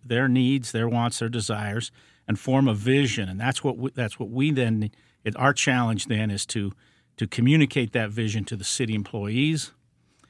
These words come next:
and to the, uh, to the, to those who guide and direct the day-to-day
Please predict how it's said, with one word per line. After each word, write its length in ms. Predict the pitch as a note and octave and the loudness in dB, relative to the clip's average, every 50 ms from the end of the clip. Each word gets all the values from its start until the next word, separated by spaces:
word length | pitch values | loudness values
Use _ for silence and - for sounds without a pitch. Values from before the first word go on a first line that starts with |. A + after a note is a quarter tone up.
| _ _ _ | _ _ _
and 360 | - A2 G#2+ G2+ G#2 G2 F#2 - | -2 -2 0 0 0 -2 -4 -6
to 340 | - - A2+ G#2+ G#2+ G#2 | -2 0 0 2 2 0
the, 500 | F2+ G2+ G2+ F#2+ F#2+ F#2+ F#2+ G2 G2+ G#2+ - - | -2 -2 -4 -4 -2 -4 -4 -6 -8 -10 -14 -12
uh, 240 | C3+ B2 A2+ B2 - _ - _ _ - | -12 -12 -10 -12 -14 _ -20 _ _ -8
to 120 | - A2+ | -8 -6
the, 100 | G2 F2+ - - | -6 -6 -12 -14
to 120 | - - G#2+ | -10 -8 -6
those 360 | F#2+ A#2 A2+ A2+ A2+ A2 - | -4 -2 -2 -2 -2 -4 -4
who 280 | - A#2+ A2+ A2 G2+ - _ - _ _ _ _ _ _ - | -4 -2 -2 -4 -4 -6 _ -20 _ _ _ _ _ _ -6
guide 240 | - A#2+ A#2+ A#2+ A2+ | -2 -2 0 0 0
and 100 | A2+ G#2 | 0 0
direct 240 | A2 A2+ A2 - | 0 0 0 -2
the 60 | - G2+ | -6 -4
day-to-day 720 | G2 A#2 A2 G#2 G#2 G2+ G#2 A2 G#2+ G#2 G2 G2 F#2 - | 0 0 0 0 -2 -2 -2 -2 -2 -2 -2 -4 -6 -10